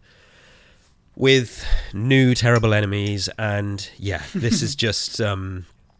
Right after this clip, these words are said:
Speaker 1: yeah, this is the R P D is so fantastic in this, and I think it's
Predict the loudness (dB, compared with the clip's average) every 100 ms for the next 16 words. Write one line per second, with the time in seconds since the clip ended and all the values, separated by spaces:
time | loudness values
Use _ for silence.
0 | _ _ _ -12 -8 -8 -4 -2 -2 -4
1 | -6 -8 -10 _ -14 -4 0 0 0 -2
2 | -4 -8 -10 -12 -10 -8 -4 -4 -6 -8
3 | -12 -12 -14 -14 -16 -14 -14 -12 -10 -10
4 | -10 -8 -8 -8 -8 -10 -10